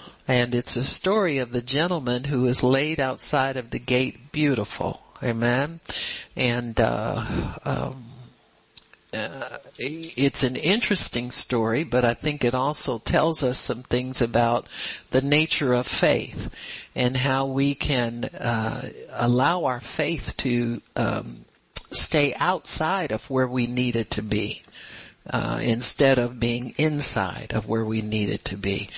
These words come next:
So in Acts chapter three and verse one says, "Now Peter and John went up together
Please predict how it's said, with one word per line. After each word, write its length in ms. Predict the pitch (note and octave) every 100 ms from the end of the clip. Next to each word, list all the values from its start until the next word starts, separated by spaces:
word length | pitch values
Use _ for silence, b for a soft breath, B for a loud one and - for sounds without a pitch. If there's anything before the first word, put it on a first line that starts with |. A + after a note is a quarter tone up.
| B B B
So 200 | - C#3
in 100 | C#3
Acts 320 | D3 G3 - -
chapter 420 | F3+ F3 - C#3
three 480 | - D#3+ E3 C3+ C3
and 160 | B2
verse 340 | C3 D#3+ G#3 D#3
one 460 | C#3 B2 B2+ C3
says, 320 | - C3+ C3+
"Now 260 | C#3 C3 B2+
Peter 400 | - F#3+ G#3 A#3
and 180 | A#3 A#3
John 560 | D#3 D3 B2 A2+ C3 B2
went 200 | C#3 E3
up 200 | F3 -
together 640 | A3+ F3+ C3+ A2+ - B2+